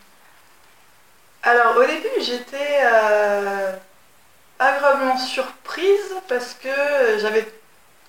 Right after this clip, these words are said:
aucun problème avec les papiers, les démarches se sont faites rapidement et je me suis dit, « Bon, bah, d'habitude, je galère un peu plus. » Là, en, en quelques semaines, tout était réglé, euh, l'intégration, euh, à la fac, euh,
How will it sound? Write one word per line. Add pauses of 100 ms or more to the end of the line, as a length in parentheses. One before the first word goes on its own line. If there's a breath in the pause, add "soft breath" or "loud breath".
aucun
problème
avec
les
papiers,
les
démarches
se
sont
faites
rapidement
et
je
me
suis
dit, «
Bon,
bah,
d'habitude,
je
galère
un
peu
plus. »
Là,
en, (440 loud breath)
en
quelques
semaines,
tout
était
réglé,
euh,
l'intégration,
euh, (320)
à
la
fac,
euh,